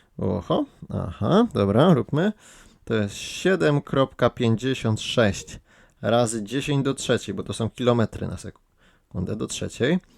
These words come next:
do potęgi czwartej aż. I to dzielimy przez G M M, czyli sześć kropka sześćdziesiąt siedem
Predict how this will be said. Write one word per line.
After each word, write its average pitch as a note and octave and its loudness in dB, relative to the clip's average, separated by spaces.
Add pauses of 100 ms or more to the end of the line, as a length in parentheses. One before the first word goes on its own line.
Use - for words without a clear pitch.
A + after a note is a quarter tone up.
(140)
do A2+ 2
potęgi G2 -4
czwartej A2 0
aż. C3 -2 (400)
I - -20
to D3 0
dzielimy C#3+ 2
przez - 0 (140)
G A2+ -2
M A#2+ 2
M, A2+ 2
czyli G#2 -6 (460)
sześć - 2
kropka C3+ 0
sześćdziesiąt B2+ -2
siedem A#2+ 4